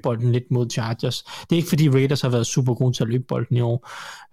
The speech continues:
øh, og, og Josh Jacobs har også været ude i forskellige uger. Jeg synes egentlig, de løb bolden hæderligt mod, mod Colts, selvom Colts har et godt løbeforsvar. Øh, men jeg tror, det er virkelig en fordel for dem, at der ikke er super meget pres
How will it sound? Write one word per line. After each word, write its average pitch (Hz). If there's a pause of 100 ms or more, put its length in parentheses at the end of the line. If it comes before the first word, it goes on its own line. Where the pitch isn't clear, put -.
øh, 113
og, 117
og -
Josh 131
Jacobs 131
har 131
også 123
været 120
ude 127
i 120
forskellige 123
uger. 123
Jeg 123
synes 135
egentlig, 139
de 139
løb 135
bolden 123
hæderligt 131
mod, 120
mod 117
Colts, -
selvom 120
Colts 127
har 120
et 110
godt 123
løbeforsvar. 123 (640)
Øh, 123
men 117
jeg 131
tror, 170
det 160
er -
virkelig 165
en 143
fordel 151
for 131
dem, 139
at 135
der 127
ikke 139
er 127
super 147
meget 127
pres -